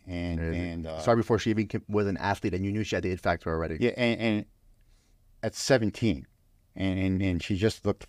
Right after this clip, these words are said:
Speaker 1: phenomenal. But we talk about coaching. Not the right coach. And we had to go through a, a, a few steps, right?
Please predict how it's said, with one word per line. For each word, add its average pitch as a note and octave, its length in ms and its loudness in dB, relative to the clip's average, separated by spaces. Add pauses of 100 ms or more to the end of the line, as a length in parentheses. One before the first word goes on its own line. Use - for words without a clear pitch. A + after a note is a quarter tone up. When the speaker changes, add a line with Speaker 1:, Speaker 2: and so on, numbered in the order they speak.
(100)
Speaker 1:
phenomenal. E2+ 760 0 (600)
But A2 280 6 (200)
we A#2 160 -8
talk G#2+ 140 4
about G2+ 200 4
coaching. C#3+ 440 -6 (1160)
Not D#2 180 -2
the D#2 80 2
right F#2 160 6
coach. - 380 2 (1300)
And G2 260 2
we G2+ 200 0
had G2 120 0
to G2+ 60 0
go G#2 80 6
through G2 240 4
a, E2 140 -2
a, E2+ 300 -4
a F2+ 120 -2
few A2+ 200 0
steps, - 460 -2
right? G2+ 240 2